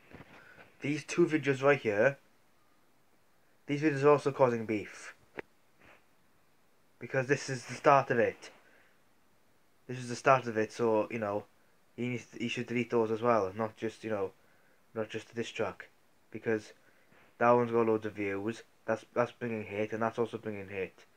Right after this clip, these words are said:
So, you know. So, you know, and this one I think you should delete too. Yeah, you should delete that one as well. So, you know, just delete every video involved with it, so, you know,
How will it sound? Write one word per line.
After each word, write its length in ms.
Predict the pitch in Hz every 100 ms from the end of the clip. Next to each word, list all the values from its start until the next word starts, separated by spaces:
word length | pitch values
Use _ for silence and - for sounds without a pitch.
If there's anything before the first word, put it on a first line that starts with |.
| _ _ _ _ _ _
So, 160 | 104 104
you 80 | 104
know. 220 | 101 104 - _ _ _ _ _ _ _ _ _ _ _ _ _ _ _ _ _ _ _ _ _ _ _ _ _ _ _ -
So, 140 | 110
you 100 | 107
know, 180 | 110 107
and 240 | 120 123
this 160 | 123 -
one 120 | 117
I 20 |
think 140 | 110 110
you 60 |
should 180 | 104 104
delete 200 | 107 104
too. 240 | - 107 95 - _ _ - _ - - - _ _ -
Yeah, 80 |
you 120 | 98 95
should 120 | 110
delete 300 | 117 117 113
that 180 | 117 107
one 140 | 107
as 120 | 104
well. 220 | 104 98 92 95 - - _ -
So, 320 | 104 101 101 -
you 80 | 107
know, 220 | 98 92 _ _ _ _ _ -
just 100 | 117
delete 140 | 135
every 240 | 139 120
video 140 | 113 120
involved 260 | 123 120
with 80 | 107
it, 160 | 107 -
so, 360 | 113 107 104 - _ _ _ _ _ _
you 80 | 107
know, 320 | 107 104 101